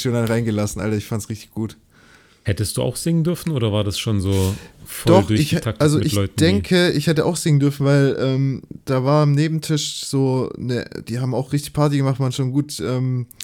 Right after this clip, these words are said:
Speaker 1: hatten schon gut einen kleben und die hatten dann auch, ähm, spontan sind die vor und haben dann auch gesungen. Also da hätte man sich noch anmelden können, rein theoretisch, ja.
Speaker 2: Und das hat dann was getaugt, was die da von sich gegeben haben?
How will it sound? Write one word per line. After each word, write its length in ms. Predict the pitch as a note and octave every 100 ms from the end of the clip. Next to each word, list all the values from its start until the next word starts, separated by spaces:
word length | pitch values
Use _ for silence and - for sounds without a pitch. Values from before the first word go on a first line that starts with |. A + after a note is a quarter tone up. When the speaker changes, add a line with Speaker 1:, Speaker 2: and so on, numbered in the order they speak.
| - _
Speaker 1:
hatten 260 | - C3 B2+
schon 160 | C#3
gut 140 | B2+ C#3+
einen 220 | B2 A#2
kleben 340 | - C#3 D3
und 120 | C3 C3
die 120 | B2
hatten 240 | C#3+ C#3+
dann 160 | C3 B2
auch, 260 | C3 C#3
ähm, 220 | - B2 A#2+
spontan 440 | - B2 C3+ C3
sind 120 | C3
die 100 | A#2
vor 260 | A2 C3 B2
und 120 | A#2
haben 240 | A#2 A#2 A2+
dann 140 | A2
auch 180 | A#2 -
gesungen. 420 | A#2 G#2+ G#2 G2
Also 280 | D#2 G#2 A2
da 120 | G#2
hätte 220 | A#2 -
man 140 | A2 A2
sich 180 | G#2+
noch 120 | G#2+ G2+
anmelden 420 | A2+ G#2+ G#2 G#2+
können, 160 | A2
rein 180 | G2+ G2+
theoretisch, 480 | G2+ G2+ G2+ - -
ja. 180 | F2+ G2 _ _ _ _ _ _ -
Speaker 2:
Und 240 | G#2 F2+
das 160 | A#2 -
hat 160 | -
dann 100 | C3
was 160 | A#2+ A2
getaugt, 380 | A2+ - C3 -
was 140 | B2+
die 100 | C3
da 260 | B2+ B2+ A#2+ -
von 220 | - B2+ A#2+
sich 160 | A#2+
gegeben 300 | A#2 A2+ A#2
haben? 240 | A2+ A#2+